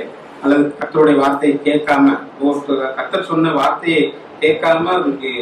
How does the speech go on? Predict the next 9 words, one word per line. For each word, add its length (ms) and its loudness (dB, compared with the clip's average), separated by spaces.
மா-, 260 -2
மாறா 360 0
செஞ்சாவே 500 2
தேவனிடத்தில் 580 0
பயம் 280 0
இல்லை 220 2
அப்படின்னு 240 -4
தான் 140 0
அர்த்தம். 300 -8